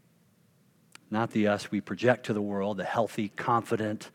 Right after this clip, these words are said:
strong, resilient us, but the, the fearful us,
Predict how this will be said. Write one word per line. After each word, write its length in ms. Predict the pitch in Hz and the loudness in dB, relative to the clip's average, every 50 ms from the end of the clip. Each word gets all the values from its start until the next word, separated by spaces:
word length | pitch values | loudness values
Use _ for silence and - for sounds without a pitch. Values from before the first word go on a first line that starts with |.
| - - - - - - | -20 -20 -20 -20 -20 -16
strong, 600 | - - - - - 127 123 113 110 110 113 113 | -12 -10 -10 -2 2 4 6 6 6 4 4 2
resilient 600 | 110 107 113 107 95 113 117 117 117 120 117 110 | 2 0 0 0 2 4 4 4 4 2 0 -2
us, 340 | - 107 104 101 101 - - - | -4 -6 -6 -6 -6 -8 -10 -6
but 180 | - 110 101 - | -6 -6 -4 -2
the, 220 | - 107 98 95 - _ - - - - - - - - - - - - - - _ _ _ _ _ _ _ _ _ _ _ _ _ _ _ _ - | -2 -4 -4 -4 -8 _ -20 -20 -20 -20 -20 -20 -20 -20 -20 -20 -20 -20 -20 -20 _ _ _ _ _ _ _ _ _ _ _ _ _ _ _ _ -18
the 60 | - | -16
fearful 500 | - - 139 135 131 - - 113 110 107 | 0 6 8 8 8 8 4 2 2 2
us, 360 | 101 92 - - - - - | -2 -4 -6 -8 -12 -14 -16